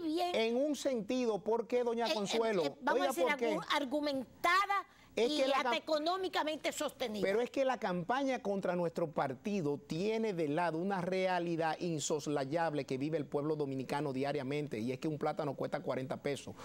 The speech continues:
Speaker 2: un huevo cuesta diez, los panes están a dos por quince, la gasolina sigue cara, la factura eléctrica está cara, el nueve once ha colapsado.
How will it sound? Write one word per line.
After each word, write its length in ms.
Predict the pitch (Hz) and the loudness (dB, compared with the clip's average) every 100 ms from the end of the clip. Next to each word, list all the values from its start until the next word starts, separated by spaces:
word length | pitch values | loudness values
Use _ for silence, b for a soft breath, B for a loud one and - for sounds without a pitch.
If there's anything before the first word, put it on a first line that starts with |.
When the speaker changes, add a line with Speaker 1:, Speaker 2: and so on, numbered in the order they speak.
| B - | B -4
Speaker 2:
un 140 | 135 | 0
huevo 240 | 151 156 | 0 0
cuesta 320 | - 151 143 123 | -2 -2 -2 0
diez, 280 | 143 143 B B | 0 0 B B
los 180 | - 127 | 0 0
panes 220 | - 156 | 2 0
están 220 | 160 156 160 | 0 0 2
a 80 | |
dos 160 | 143 151 | 2 0
por 200 | 165 139 | 0 -2
quince, 300 | - 160 143 | -2 -2 0
la 100 | 131 | 0
gasolina 480 | 131 127 127 147 165 | 0 -2 -2 0 -2
sigue 260 | - 156 131 | -2 -2 0
cara, 240 | 156 147 | 0 0
la 100 | 131 | 0
factura 340 | 123 127 139 147 | -2 -4 -2 0
eléctrica 420 | 147 147 143 147 | 0 -2 -4 -4
está 220 | 139 131 | -4 -4
cara, 220 | - 143 | 0 0
el 80 | 131 | 0
nueve 240 | 127 127 127 | 0 -2 -2
once 280 | 151 151 147 | -2 -2 -4
ha 80 | |
colapsado. 760 | 139 160 147 131 - 147 139 113 | -2 -2 -2 -4 -2 0 0 -4